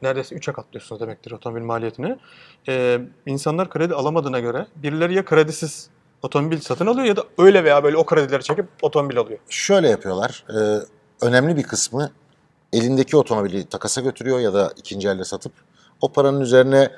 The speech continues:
Speaker 2: ya birikimini ekliyor ya borç harç buluyor ya da kredi bulursa bir şekilde "Ya ben otomobilimi sıfırlayayım da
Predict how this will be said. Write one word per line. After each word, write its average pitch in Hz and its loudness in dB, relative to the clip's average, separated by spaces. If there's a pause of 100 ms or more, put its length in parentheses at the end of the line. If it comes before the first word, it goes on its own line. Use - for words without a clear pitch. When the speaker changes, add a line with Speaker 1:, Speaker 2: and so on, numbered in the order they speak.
(140)
Speaker 2:
ya 135 2
birikimini 135 0
ekliyor 131 0
ya 104 0
borç - -8
harç - -4
buluyor 143 0
ya 139 4
da 131 8 (320)
kredi 139 6
bulursa 95 -6 (440)
bir 147 -4
şekilde 101 -4
"Ya 107 8
ben 117 -2
otomobilimi 110 -8
sıfırlayayım 127 -6
da 90 -2